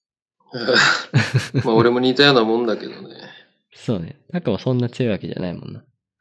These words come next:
Speaker 1: 強くないね。量には気をつけましょう、皆さ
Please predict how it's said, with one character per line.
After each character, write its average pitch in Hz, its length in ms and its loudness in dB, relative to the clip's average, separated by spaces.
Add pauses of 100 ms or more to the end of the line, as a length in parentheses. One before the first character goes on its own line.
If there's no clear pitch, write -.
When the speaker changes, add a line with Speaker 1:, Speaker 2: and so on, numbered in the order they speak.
(160)
Speaker 1:
強 107 260 -4
く 95 100 -8
な 92 160 -4
い 87 80 -6
ね。 80 240 -10 (1700)
量 113 240 8
に 95 140 2
は 90 100 -2
気 - 160 -4
を 87 100 -2
つ - 100 -14
け 85 120 -6
ま 85 140 -4
し - 120 -4
ょ - 280 -8
う、 98 40 -12
皆 90 240 -8
さ 87 240 -14